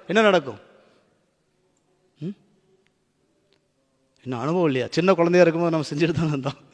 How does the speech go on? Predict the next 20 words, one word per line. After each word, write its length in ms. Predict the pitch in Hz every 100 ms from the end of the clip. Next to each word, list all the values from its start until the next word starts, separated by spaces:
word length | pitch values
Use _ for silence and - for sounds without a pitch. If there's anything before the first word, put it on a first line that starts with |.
| - - 156
ஆ? 60 | 202 - _ _ _ _ _ _ _ _ _ _ -
So 140 | 220
என்ன 160 | 262 302
கட்டுப்படுத்த 500 | 240 233 254 247 226
முடியும் 280 | 214 190 175
அவனால? 260 | 175 151 135 170
ஆ? 80 | 302 302 _ _ _ _ _ _ _ 403 392 _ _ _ _ _ _ _ _
அவரை 240 | 123 175 196
தான் 100 | 214
ரெண்டு 180 | 185 180
பேரும் 220 | 202 175
கட்டுப்படுத்தி 380 | 165 185 190 180
தூக்கிட்டு 320 | 175 185 160
போகணும், 280 | 151 151 - - - - - - - _ -
இதுக்கு 240 | 196 185 185
மேல 260 | 190 180 160
உட்கார 200 | 165 185
வைக்க 220 | 165 165
முடியாது 260 | 147 139
அவரை. 200 | 143 143